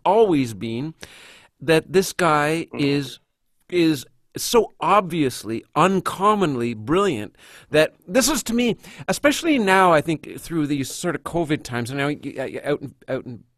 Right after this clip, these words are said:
Speaker 1: B C, you, you've had sort of one version of events, and we have ours, but it's
Speaker 2: Mm-hmm.
Speaker 1: definitely led me to believe that, I mean, I've been doing a lot of, uh, reading of European history lately, and I've just been thinking a lot about leadership. I read some Machiavelli in the winter, and I'm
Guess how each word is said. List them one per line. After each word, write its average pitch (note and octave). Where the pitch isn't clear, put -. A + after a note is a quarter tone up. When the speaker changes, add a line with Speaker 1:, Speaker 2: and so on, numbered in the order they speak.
Speaker 1:
B C#3+
C, D#3
you, C#3
you've C3
had C3+
sort C3
of A2
one C3+
version B2
of G#2+
events, A#2+
and C3+
we C3
have C3
ours, C3
but F3
it's F3
Speaker 2:
Mm-hmm. -
Speaker 1:
definitely D4
led G#3
me G3
to F3+
believe D3+
that, A#2+
I D#3
mean, E3
I've F3+
been F#3
doing D3+
a C#3
lot C3+
of, A2+
uh, F2+
reading C#3
of A2
European C3
history B2
lately, A2+
and A#2
I've C3
just F3
been E3+
thinking C#3+
a B2
lot B2+
about A2+
leadership. C3
I B2+
read C3
some A#2+
Machiavelli B2
in G#2+
the G#2+
winter, B2
and A2
I'm A#2